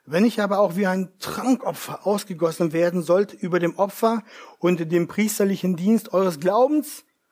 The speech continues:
so bin ich doch froh und freue mich mit euch allen.“ Paulus war bereit, dass sein Leben ausgegossen wird, verbraucht wird,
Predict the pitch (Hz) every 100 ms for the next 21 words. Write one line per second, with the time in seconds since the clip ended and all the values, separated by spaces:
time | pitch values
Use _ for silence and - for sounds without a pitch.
0 | _ - - - 98 - 147 - 123 127
1 | 123 117 - _ _ _ _ _ _ _
2 | _ 135 139 - 165 175 190 156 143 135
3 | 139 131 135 123 127 117 104 107 _ _
4 | _ _ _ _ _ _ _ _ _ _
5 | _ _ _ _ _ - 202 220 208 170
6 | 190 180 185 190 170 175 170 190 202 190
7 | 185 - _ _ _ - - - 196 226
8 | 202 165 165 175 156 151 - _ _ _
9 | _ _ _ _ _ _ _ _ _ _
10 | _ _ _ _ _ _ _ _ _ _
11 | _ - - 170 160 214 254 - 160 131
12 | -